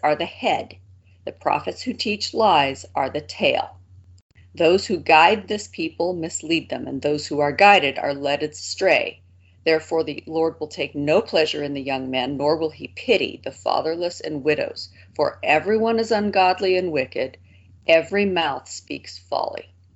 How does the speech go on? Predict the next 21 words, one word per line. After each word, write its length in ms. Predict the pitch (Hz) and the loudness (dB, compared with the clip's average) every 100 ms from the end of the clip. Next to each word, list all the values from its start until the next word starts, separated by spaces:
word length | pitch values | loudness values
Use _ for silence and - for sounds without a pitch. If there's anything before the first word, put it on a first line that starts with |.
| _ _ - | _ _ -2
Like, 280 | 175 - - | 0 -2 -4
this 220 | 214 - | -2 -2
place 480 | - - 285 339 - | -8 -4 0 0 -2
is 160 | 302 226 | -4 -2
a 120 | 160 | -2
mess. 840 | 135 135 139 - - - - - _ _ _ _ - | -2 -2 0 0 -4 -14 -16 -18 _ _ _ _ -6
And 200 | 165 151 | -4 4
God 240 | 165 170 | 6 6
has 160 | 190 - | 2 -4
tried 300 | 175 160 175 | 2 2 0
to 100 | 185 | -10
use 440 | 165 170 160 151 - | -4 -2 -2 -4 -4
enemies 720 | 156 160 196 214 247 254 - | -4 -2 -4 -4 -6 -8 -12
to 140 | - | -10
smarten 440 | - - 160 - 180 | -10 -6 -4 -4 -6
them 160 | 151 | -4
up, 220 | 147 185 - | -2 -2 -4
and 100 | - | -8
it 100 | 139 | -10
hasn't 400 | - 139 170 202 | -4 -4 -2 -4
worked. 520 | 165 165 226 - - | -2 -2 -2 -8 -12